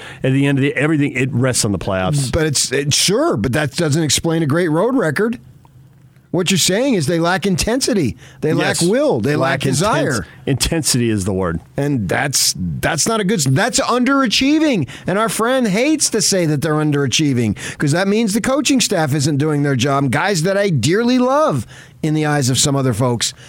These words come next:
Speaker 2: You're saying that they're
Speaker 1: <laughs> You're,
Speaker 2: underachieving.
Speaker 1: you are shape-shifting through multiple people's personalities right
Speaker 2: Well,
Speaker 1: now.
Speaker 2: it's the truth.
Speaker 1: <laughs>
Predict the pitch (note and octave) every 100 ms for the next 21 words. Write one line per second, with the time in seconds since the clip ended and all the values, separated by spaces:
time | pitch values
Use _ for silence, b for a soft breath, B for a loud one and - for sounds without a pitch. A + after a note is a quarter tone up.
0 | B D#3 E3 G#3+ G3 G3 F#3 F3+ G3 F#3+
1 | E3+ - G#3 A#3 A#3+ F3 D4 D#4 G#3 C3
2 | - D3+ C#3+ D3+ C#3 C#3 B2 B2+ A#2+ C3
3 | D3+ C3 G2 A#2+ A#2+ - A2+ - A2 A2+
4 | G#2+ E2 F2 E2+ - C#4+ - - B3+ -
5 | - A#4 F4 D#3